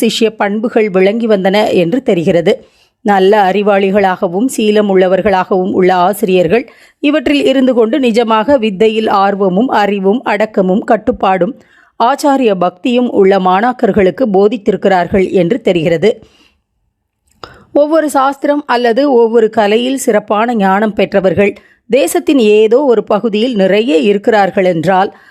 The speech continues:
ஆயிரம், இரண்டாயிரம் மைலுக்கு அப்பால் இருக்கிற வித்தியார்த்திகள் கூட இந்நாளைப் போல ரயிலும் பிளேனும் தபாலும் இல்லாத அந்த நாளிலேயே வீட்டை வாசலை விட்டு,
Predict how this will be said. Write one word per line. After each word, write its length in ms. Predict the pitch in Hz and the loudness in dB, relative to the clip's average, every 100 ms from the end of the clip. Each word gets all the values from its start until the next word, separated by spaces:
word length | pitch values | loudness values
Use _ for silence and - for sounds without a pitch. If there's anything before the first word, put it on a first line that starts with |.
| _ | _
ஆயிரம், 440 | - 277 302 302 262 | -4 -2 0 0 2
இரண்டாயிரம் 540 | 247 226 220 208 196 | 0 0 0 0 0
மைலுக்கு 380 | 190 214 277 277 | 0 0 0 -2
அப்பால் 360 | 220 226 233 233 | -2 0 0 2
இருக்கிற 400 | 208 202 208 202 | 0 0 0 0
வித்தியார்த்திகள் 760 | 180 170 233 226 233 190 180 | -2 0 0 0 -2 -2 -2
கூட 460 | - 220 233 175 190 _ _ - | 0 0 2 0 -6 _ _ 0
இந்நாளைப் 600 | 311 311 302 294 302 247 | 4 4 4 2 -2 0
போல 320 | 240 240 247 | 0 2 2
ரயிலும் 500 | 240 214 214 214 240 | 2 2 2 0 -2
பிளேனும் 460 | 220 208 202 196 233 - | -2 0 2 0 -2 -2
தபாலும் 520 | 214 202 202 196 220 | -2 0 0 -2 -2
இல்லாத 500 | 196 190 202 208 254 | -2 0 0 0 0
அந்த 360 | 185 175 196 | 0 -2 0
நாளிலேயே 760 | 233 214 196 185 170 165 196 240 | 2 4 2 2 0 2 0 0
வீட்டை 440 | 180 190 - 196 | -2 -2 0 0
வாசலை 520 | 208 180 185 190 175 | 2 0 0 0 0
விட்டு, 360 | 165 190 - | 0 0 0